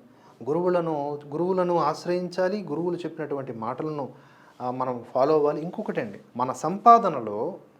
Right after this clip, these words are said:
మన సంపాదనలో ఒక్క రూపాయి అయినా సరే, వంద రూపాయల్లో ఒక్క రూపాయి అయినా సరే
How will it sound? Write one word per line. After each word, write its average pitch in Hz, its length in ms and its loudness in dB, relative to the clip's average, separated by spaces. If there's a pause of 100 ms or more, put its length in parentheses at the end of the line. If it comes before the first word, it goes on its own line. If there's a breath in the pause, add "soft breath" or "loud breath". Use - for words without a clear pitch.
(260)
మన 120 100 -6
సంపాదనలో 156 800 -2 (340 loud breath)
ఒక్క - 280 -4
రూపాయి 196 440 2
అయినా 113 260 -6
సరే, 107 400 -12 (200)
వంద 135 180 -6
రూపాయల్లో 175 420 -2
ఒక్క 131 260 -4
రూపాయి 170 400 -2
అయినా 107 200 -10
సరే 131 220 -12